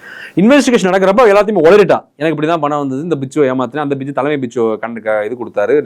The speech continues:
லிங்க் கொடுத்தாரு, அந்த லிங்கை வச்சு அவரே ஏமாத்தினேன், எல்லார்ட்டையும் நான் காசை போட்டு இந்த இருநூறு கோடி சேர்த்துட்டேன் அப்படின்றப்ப இந்த பிட்சுவை கூப்பிட்டு இன்வெஸ்டிகேட் பண்றப்ப, ஆமாயா நான் தெரியாம பண்ணிட்டேன்,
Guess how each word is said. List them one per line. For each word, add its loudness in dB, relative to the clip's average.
லிங்க் -2
கொடுத்தாரு, 0
அந்த -2
லிங்கை 0
வச்சு 0
அவரே 0
ஏமாத்தினேன், -2
எல்லார்ட்டையும் 4
நான் 0
காசை 0
போட்டு 2
இந்த 2
இருநூறு 0
கோடி 0
சேர்த்துட்டேன் -2
அப்படின்றப்ப 0
இந்த 4
பிட்சுவை 2
கூப்பிட்டு 0
இன்வெஸ்டிகேட் 0
பண்றப்ப, 0
ஆமாயா 2
நான் -2
தெரியாம 0
பண்ணிட்டேன், -2